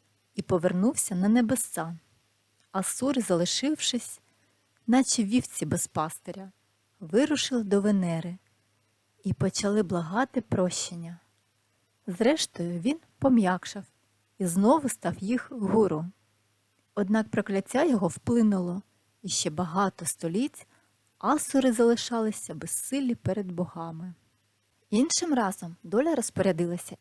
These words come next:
ін-, інакше, і тепер вже Індра не проявив належної поваги до Юпітера. Ображений Юпітер залишив двір Індри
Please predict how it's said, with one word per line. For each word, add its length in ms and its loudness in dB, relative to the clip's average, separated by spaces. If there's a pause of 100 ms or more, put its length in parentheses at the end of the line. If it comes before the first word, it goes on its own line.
(120)
ін-, 220 2
інакше, 640 2 (500)
і 80 -6
тепер 300 0
вже 220 -2 (140)
Індра 440 2 (600)
не 160 4
проявив 480 4
належної 600 -2
поваги 500 -2
до 80 -2
Юпітера. 640 -6 (520)
Ображений 640 4
Юпітер 460 0
залишив 500 -2
двір 400 -2
Індри 460 -2